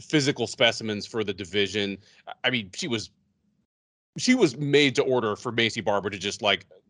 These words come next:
throw around and destroy. Uh, and then Maverick, just being physically stronger woman, much better striker, just made her look silly. Uh, I'm su-,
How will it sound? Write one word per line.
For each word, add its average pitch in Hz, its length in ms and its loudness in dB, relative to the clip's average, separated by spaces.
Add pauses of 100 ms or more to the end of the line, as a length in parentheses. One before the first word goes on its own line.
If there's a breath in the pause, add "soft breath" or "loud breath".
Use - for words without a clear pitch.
(440)
throw 113 280 0
around 98 360 2
and 101 180 -8
destroy. 87 500 -10 (520)
Uh, 107 320 2
and 113 240 0
then 107 360 2 (400)
Maverick, 113 440 0
just 104 260 -10
being 107 360 -2
physically 104 380 -6
stronger 101 340 -2
woman, 98 500 -2
much 104 500 -2
better 95 220 2
striker, 95 640 0 (420)
just 95 240 -10
made 104 180 0
her 90 80 -4
look 87 140 -10
silly. - 280 -10 (200)
Uh, 107 320 4 (1400 soft breath)
I'm 165 180 0
su-, - 220 -10